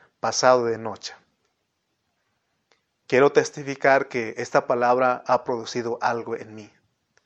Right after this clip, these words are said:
la cual no había experimentado antes. Agradezco a Dios por este tiempo de pandemia. En vez de estar quejando, en vez de estar murmurando,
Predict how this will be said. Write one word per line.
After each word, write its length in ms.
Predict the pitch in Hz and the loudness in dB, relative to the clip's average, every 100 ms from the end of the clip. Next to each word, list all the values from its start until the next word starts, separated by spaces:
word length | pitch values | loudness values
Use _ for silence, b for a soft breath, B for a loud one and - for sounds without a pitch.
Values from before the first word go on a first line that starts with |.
| _ _ _ _ _ - | _ _ _ _ _ -18
la 200 | 110 - | -16 -4
cual 420 | 143 156 147 135 | 6 6 6 4
no 100 | 135 | 2
había 460 | 123 120 131 123 - | 2 2 2 2 -2
experimentado 840 | 117 - 117 107 107 120 120 113 - | -10 -12 -14 -14 -12 -6 -4 -4 -6
antes. 640 | 110 98 - - - - _ _ _ _ _ _ _ _ _ - | -6 -8 -18 -18 -18 -20 _ _ _ _ _ _ _ _ _ -16
Agradezco 640 | 101 104 107 151 - 156 | -10 -4 2 2 2 2
a 60 | 139 | 2
Dios 500 | 131 123 120 - - _ _ _ _ | 2 -2 -4 -8 -16 _ _ _ _
por 200 | 117 117 | -8 -6
este 200 | - 135 | -6 -6
tiempo 400 | 147 156 156 135 | -2 -2 -2 -2
de 140 | 117 | -4
pandemia. 560 | - 107 107 98 - - _ _ _ _ _ _ _ _ | -6 -8 -10 -16 -20 -20 _ _ _ _ _ _ _ _
En 180 | 117 104 | -12 -4
vez 180 | 127 | -2
de 80 | 135 | -2
estar 280 | 127 131 139 | -2 -2 -2
quejando, 680 | 123 110 139 151 151 131 104 | -4 -6 0 2 0 -6 -14
en 160 | 110 | -12
vez 120 | 113 120 | -8 -6
de 60 | |
estar 300 | 120 120 127 | -4 -2 -4
murmurando, 840 | 123 107 104 104 131 143 123 101 | -4 -10 -14 -6 -2 -2 -4 -12